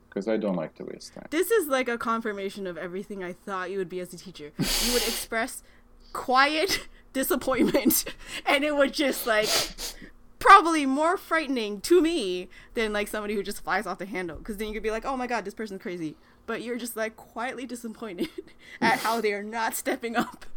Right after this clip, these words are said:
Speaker 2: to being a good human being. <laughs> Like, Jesus. <laughs> You kinda remind me of my first teacher at Juilliard, actually. She doesn't have to say anything, but it was just, you felt like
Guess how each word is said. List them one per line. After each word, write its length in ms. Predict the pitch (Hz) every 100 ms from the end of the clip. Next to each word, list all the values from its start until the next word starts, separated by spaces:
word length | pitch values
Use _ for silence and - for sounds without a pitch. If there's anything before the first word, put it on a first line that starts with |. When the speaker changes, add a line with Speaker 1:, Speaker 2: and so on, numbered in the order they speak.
| - - -
Speaker 2:
to 80 | 311
being 200 | 254 254
a 60 | 220
good 320 | - 302 277 262
human 220 | 277 247 226
being. 400 | 220 220 - -
<laughs> 40 |
Like, 140 | 370 -
Jesus. 600 | - 311 - - - -
<laughs> 40 | - - - - - - -
You 120 | 285 311
kinda 220 | 349 339
remind 320 | 254 220 240
me 100 | 226
of 220 | 208 190 - 330 - - 254
my 100 | 262
first 320 | - 240 247
teacher 280 | 254 233 226
at 80 | 233
Juilliard, 420 | 190 220 180 165
actually. 520 | 175 - - 190 180 -
She 140 | -
doesn't 140 | 254 240
have 100 | 196
to 80 |
say 160 | 196 170
anything, 480 | - 190 180 160 165
but 100 | 160
it 20 |
was 120 | 175
just, 240 | - - -
you 100 | 196
felt 400 | - 202 190 -
like 320 | 165 160 -